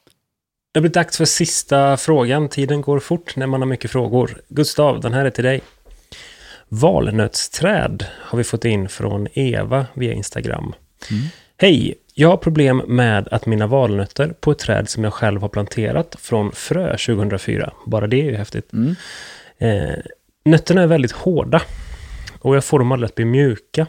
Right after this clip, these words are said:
Speaker 1: så de går att äta. Beror det på att trädet är planterat för långt norrut? Saknas det pollinering? Är det han- eller honplantor som påverkar nötternas ätbarhet?"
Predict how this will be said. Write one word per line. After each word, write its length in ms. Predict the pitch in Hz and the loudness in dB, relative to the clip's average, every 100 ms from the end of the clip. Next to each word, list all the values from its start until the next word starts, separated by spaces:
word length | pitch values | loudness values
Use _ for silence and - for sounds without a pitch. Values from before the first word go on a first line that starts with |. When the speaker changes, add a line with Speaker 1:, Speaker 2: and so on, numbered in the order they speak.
| - | -6
Speaker 1:
så 160 | - 123 | -10 -4
de 80 | 113 | -2
går 120 | 110 | -2
att 100 | 117 | -2
äta. 360 | 113 110 - - | -2 -4 -8 -8
Beror 360 | 110 131 139 | -2 0 2
det 100 | 143 | 0
på 140 | - 117 | -2 -4
att 80 | - | -2
trädet 320 | 113 104 - | -2 -2 -4
är 40 | |
planterat 440 | - 101 - 110 - | -6 -6 -6 -8 -8
för 140 | - | -6
långt 260 | 104 101 117 | -6 -6 -2
norrut? 720 | 110 147 185 208 240 - - _ - - - | 0 2 2 0 0 -6 -20 _ -20 -20 -20
Saknas 460 | - 135 117 - 101 | -4 0 0 0 -8
det 100 | 98 | -8
pollinering? 1040 | - 101 104 101 110 110 113 123 156 202 - - - - - - | -6 -4 -2 0 0 0 -2 0 0 -2 -6 -14 -20 -20 -10 -2
Är 100 | 120 | 0
det 60 | |
han- 320 | - 127 110 | 0 -2 0
eller 140 | 110 110 - | 0 -2 0
honplantor 680 | 156 104 - 113 104 147 | 0 0 -2 -4 -4 -2
som 140 | 147 156 | -2 -2
påverkar 640 | 180 156 - - - 107 | -2 -2 -2 -6 -6 -4
nötternas 520 | 107 - - - 110 | -4 -8 -12 -10 -8
ätbarhet?" 1000 | - - - 101 87 - - - - - | -6 -6 -8 -8 -8 -8 -12 -12 -10 -10